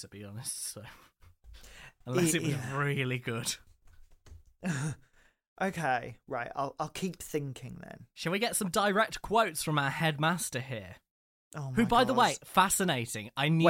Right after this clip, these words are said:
Speaker 2: Wait.
Speaker 1: to know more about this guy, so I, uh, did, did a little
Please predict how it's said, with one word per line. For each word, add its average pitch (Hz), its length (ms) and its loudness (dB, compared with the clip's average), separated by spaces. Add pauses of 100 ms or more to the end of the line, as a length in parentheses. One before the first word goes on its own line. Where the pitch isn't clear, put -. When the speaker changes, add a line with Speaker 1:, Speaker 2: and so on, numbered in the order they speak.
Speaker 2:
Wait. 160 100 0
Speaker 1:
to 151 80 -4
know 147 140 2
more 139 200 2
about 120 240 0
this 117 140 -8
guy, 101 340 -10 (360)
so 127 260 0
I, 127 200 0
uh, 123 300 0
did, 147 280 0 (180)
did 151 160 2
a 135 80 4
little 135 320 -2